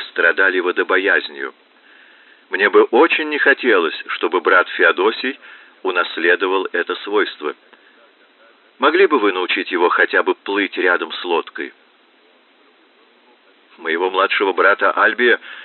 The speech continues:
я выучил плавать за один день. А как насчёт воинских упражнений?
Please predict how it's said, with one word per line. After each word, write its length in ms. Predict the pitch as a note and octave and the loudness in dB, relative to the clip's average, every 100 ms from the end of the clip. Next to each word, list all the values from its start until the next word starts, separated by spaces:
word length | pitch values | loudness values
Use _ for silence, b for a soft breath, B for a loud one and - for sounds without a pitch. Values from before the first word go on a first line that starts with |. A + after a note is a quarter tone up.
| B | B
я 160 | D2+ D#2 | -2 2
выучил 400 | F#2+ G2 - F2 | 2 2 0 -2
плавать 380 | - E2 F#2 G2 | 0 0 0 0
за 120 | E2+ | 2
один 260 | D#2+ D#2 F2 | 2 0 -2
день. 240 | G2+ A2+ _ _ _ _ _ _ _ _ _ _ _ _ _ - | -2 -2 _ _ _ _ _ _ _ _ _ _ _ _ _ 0
А 200 | A#2+ A#2 | 2 4
как 240 | F3 F3 | 2 2
насчёт 380 | E3 C#3 D#3 D3 | 0 2 2 2
воинских 520 | C3 C3+ A#2+ - - | 4 2 2 -6 -4
упражнений? 760 | G#2+ G2 F2+ D#2 D#2 D#2 F#2+ | -2 2 2 0 -4 -4 -8